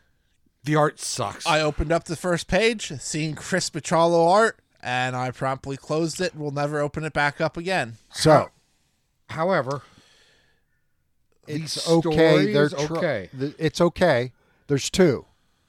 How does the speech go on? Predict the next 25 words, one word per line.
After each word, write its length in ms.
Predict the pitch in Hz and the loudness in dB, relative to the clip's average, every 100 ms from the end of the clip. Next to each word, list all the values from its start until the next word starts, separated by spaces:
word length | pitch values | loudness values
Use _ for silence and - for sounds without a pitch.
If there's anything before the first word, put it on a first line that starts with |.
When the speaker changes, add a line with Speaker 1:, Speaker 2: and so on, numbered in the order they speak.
| _ _ _ - | _ _ _ -8
Speaker 1:
Right. 280 | 147 123 98 _ _ _ _ _ _ _ _ | -2 -2 -4 _ _ _ _ _ _ _ _
Speaker 3:
So 460 | - 131 123 117 117 | -8 -2 2 0 -2
there's 340 | 127 131 123 104 | -2 0 0 -4
non-Bachalo 1120 | 127 139 160 180 160 143 - 139 123 127 110 | -2 2 4 2 2 -2 2 2 4 2 0
art 280 | 120 123 - | -2 -4 -8
in 180 | 127 120 | -8 -6
the 80 | 113 | -4
back 420 | 98 131 135 - | -2 -2 -2 -8
for 200 | - 110 | -8 -6
a 60 | 101 | -4
different 340 | 143 - 117 | -6 -6 -8
story. 260 | - - 123 | -8 -8 -2
Speaker 1:
Right. 380 | 131 120 107 - _ | 0 0 -2 -10 _
Speaker 3:
Just 240 | - 90 - | -14 -10 -6
saying. 320 | 139 156 87 _ _ _ _ _ _ | -2 -2 -6 _ _ _ _ _ _
So 220 | - 147 | 2 4
the 100 | 135 | 4
Bachalo 520 | 113 - 165 190 185 147 | 0 2 4 4 4 0
story, 880 | - 143 135 131 131 127 120 - _ _ _ _ | -4 -2 0 0 -2 -4 -6 -10 _ _ _ _
they 320 | 127 127 160 170 | 0 4 4 2
try 480 | - - 143 143 143 | -4 -4 2 4 6
to 120 | 131 110 _ | 4 -2 _
do, 540 | - 127 131 127 123 123 | 0 2 4 2 0 -2
like, 520 | 117 117 113 - - _ _ _ _ _ - | -6 -4 -4 -6 -14 _ _ _ _ _ -10
it's 240 | 127 - | -10 -8